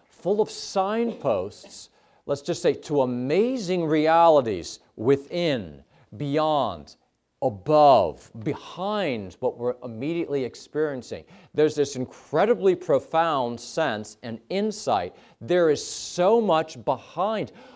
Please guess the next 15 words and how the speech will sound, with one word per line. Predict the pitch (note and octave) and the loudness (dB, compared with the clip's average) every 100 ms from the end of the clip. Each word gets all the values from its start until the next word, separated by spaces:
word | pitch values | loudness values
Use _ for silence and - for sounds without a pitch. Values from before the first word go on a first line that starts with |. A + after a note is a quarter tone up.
| - _ - | -20 _ 0
If | F#3 - | 0 4
we're | D3+ C#3 | 4 4
seeing | - - - G#3 C4 A#3 C3 A#2 B2+ C#3+ - _ - | 2 -10 -4 0 2 4 2 0 -2 -4 -10 _ -4
what | C#3+ F3 D3 | 4 4 6
we're | C#3+ | 2
seeing | - - G3+ A#3+ A3 C#3 A2+ A#2+ B2+ | 0 -6 2 2 4 2 2 -2 -6
for | - D#3+ | 0 4
what | D3+ D#3+ | 6 6
it | C#3+ | 6
is, | F3 G3+ C3+ G#2+ A2+ - - - _ _ - D3 | 4 6 4 4 -4 -10 -16 -18 _ _ -10 4
we | F#3+ | 6
will | F#3 E3 C#3 | 8 6 4
see | - - - A#3+ G3+ B2 F#2 F#2 F2+ _ _ _ _ - | -4 -6 2 6 6 4 -2 -10 -16 _ _ _ _ -10
that | C3 F#3 - | -4 -4 4
there | F#3+ F3+ | 6 6